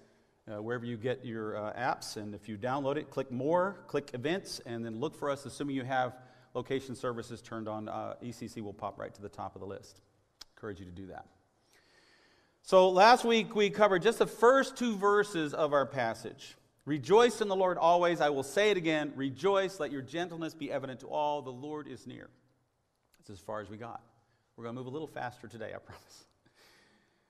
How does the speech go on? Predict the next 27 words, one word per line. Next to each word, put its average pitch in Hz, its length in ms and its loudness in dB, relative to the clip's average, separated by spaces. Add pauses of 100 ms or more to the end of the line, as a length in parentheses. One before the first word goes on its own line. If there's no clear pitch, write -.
(520)
We 214 140 2
said 240 280 8
that 220 260 8
if 233 240 8
we 226 160 0
are 208 160 6
to 202 180 -2
move 226 300 0
into 214 240 0
the 180 100 2
deeper 220 400 0
waters 196 400 4
of 180 80 0
our 220 160 2
own 202 300 0
transformation, 190 880 -6
our 170 120 0
own 196 280 0
journey 196 420 -4
toward 190 380 -4
Christiformity, 170 720 -6
having 185 320 -2
Christ 185 460 -6 (120)
formed 185 360 -4
in 175 160 -4
us, 165 160 -6
fleshed 190 420 -2